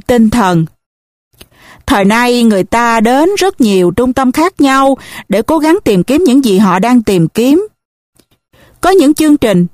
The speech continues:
mười hai bước, có người còn nói với tôi rằng hiện có một chương trình hai mươi bốn bước. Biết đâu, một ngày kia sẽ có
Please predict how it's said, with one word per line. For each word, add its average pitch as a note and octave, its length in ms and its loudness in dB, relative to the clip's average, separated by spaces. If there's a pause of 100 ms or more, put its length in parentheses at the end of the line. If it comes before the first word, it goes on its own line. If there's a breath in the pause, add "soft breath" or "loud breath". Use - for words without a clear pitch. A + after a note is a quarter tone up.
mười G3 200 2
hai C#4 300 -2
bước, E4 300 -2 (560 soft breath)
có F#4+ 140 0
người C#4+ 200 2
còn A3 240 0
nói C#4 280 2
với F4 160 0
tôi E4+ 240 0
rằng G#3 240 0
hiện G3 220 2
có B3+ 360 0
một G3+ 300 -2
chương D4+ 200 -2
trình C#4+ 180 0
hai B3 200 0
mươi C4+ 140 0
bốn D4 280 0
bước. E4+ 260 -2 (960)
Biết E4 420 0
đâu, A#3 480 0 (320 soft breath)
một A3 260 -2
ngày F#3+ 220 -2 (100)
kia D4+ 320 0 (300)
sẽ G3+ 300 -4
có B3 480 0